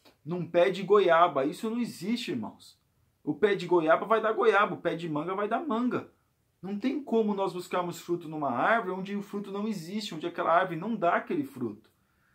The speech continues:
Então nós vemos aqui Jesus falando que se você, que nós, se nós queremos, é, um fruto, nós temos que buscar aonde aquela árvore, qual é a árvore que dá esse fruto, né? Se nós queremos uma palavra de mentira, tem muitas árvores que,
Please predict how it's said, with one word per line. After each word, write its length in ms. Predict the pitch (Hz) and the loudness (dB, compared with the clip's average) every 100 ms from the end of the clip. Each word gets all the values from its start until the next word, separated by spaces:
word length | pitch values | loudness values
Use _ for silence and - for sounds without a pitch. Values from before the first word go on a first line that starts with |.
| _ - | _ -14
Então 300 | 165 208 240 | -4 0 2
nós 160 | 240 196 | 0 -4
vemos 220 | 196 170 | -4 -4
aqui 240 | 151 214 | -6 -4
Jesus 320 | 175 170 190 | -2 -2 -4
falando 340 | - 151 180 196 | -2 -2 -2 -6
que 240 | 196 180 _ _ _ | -14 -16 _ _ _
se 140 | - | -8
você, 320 | 185 196 - | -2 -2 -4
que 160 | 247 226 | -6 -4
nós, 240 | 208 214 | -4 -6
se 80 | - | -8
nós 240 | 190 220 - | -8 -8 -6
queremos, 680 | 254 214 165 110 101 - _ _ _ _ _ _ _ - - | -8 -4 -4 -4 -10 -20 _ _ _ _ _ _ _ -20 -8
é, 640 | 131 135 139 135 131 131 - | -2 0 2 2 0 -2 -4
um 100 | 165 | -6
fruto, 640 | - - 202 240 - 117 _ _ - | -8 -4 -2 -2 -4 -14 _ _ -8
nós 160 | 139 139 | -6 -4
temos 180 | 202 208 | -6 -6
que 100 | 185 | -12
buscar 360 | 190 - 196 | -12 -4 -2
aonde 420 | 190 220 220 190 | -2 -2 -4 -4
aquela 400 | 160 165 208 190 | -4 -6 -4 0
árvore, 320 | 156 196 190 - 127 | 2 0 -4 -10 -12
qual 200 | - 180 | -4 0
é 60 | - | 4
a 60 | 165 | 4
árvore 280 | 196 180 | 2 -2
que 100 | - | -14
dá 340 | 175 135 156 254 | -6 0 0 -2
esse 220 | 202 143 | -8 -12
fruto, 420 | - 117 98 _ _ _ _ _ | -10 -12 -12 _ _ _ _ _
né? 260 | 110 135 139 _ _ | -6 -6 -6 _ _
Se 100 | 131 | -8
nós 140 | 147 | -6
queremos 420 | - 135 135 127 | -2 -2 -2 -4
uma 160 | 135 131 | -4 -2
palavra 300 | 131 123 127 | -2 -2 -4
de 100 | 127 | -6
mentira, 400 | 135 135 220 381 | -10 -8 -6 -6
tem 160 | - 156 | -6 -8
muitas 360 | 156 180 - | -6 -6 -4
árvores 240 | 170 175 | -4 -4
que, 120 | - | -8